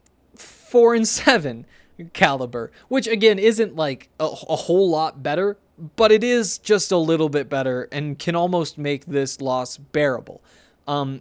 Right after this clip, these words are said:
another important note is that it's always really hard to win college basketball games on the road, and that is particularly true in the Pac-twelve for some reason or another. Um,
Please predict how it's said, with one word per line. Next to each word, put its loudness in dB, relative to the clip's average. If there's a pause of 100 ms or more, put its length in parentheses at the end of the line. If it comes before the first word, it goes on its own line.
another 4
important -2
note -4 (400)
is -4
that 0 (880)
it's -4
always 2
really 0
hard 0
to -8
win -4
college -2
basketball -4
games -6
on -4
the -6
road, -8 (380)
and -4
that 0
is -4
particularly 0
true -4
in -10
the -8
Pac-twelve -4
for -10
some -4
reason -6
or -10
another. -14 (360)
Um, -8